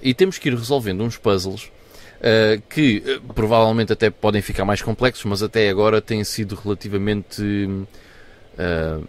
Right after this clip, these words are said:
simples naquilo que nós utilizamos. Ou seja, nós começamos por, pura e simplesmente, ah, ter umas maquinetas, ah,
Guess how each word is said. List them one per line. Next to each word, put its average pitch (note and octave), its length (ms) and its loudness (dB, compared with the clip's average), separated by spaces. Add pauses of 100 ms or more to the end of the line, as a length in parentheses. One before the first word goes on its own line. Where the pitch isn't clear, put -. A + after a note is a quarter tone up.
simples A#2 500 0
naquilo A2 300 -2
que - 80 -6
nós A2 200 4
utilizamos. F2+ 460 0
Ou G2 60 -4
seja, F#2+ 220 -2
nós A2 180 0
começamos B2 420 -2
por, A2+ 220 -14
pura A#2+ 220 -4
e A2 40 -4
simplesmente, G#2 600 -2 (1000)
ah, G2 180 -2
ter A#2 200 4
umas G2+ 320 0
maquinetas, G#2 840 -2 (400)
ah, F#2 260 2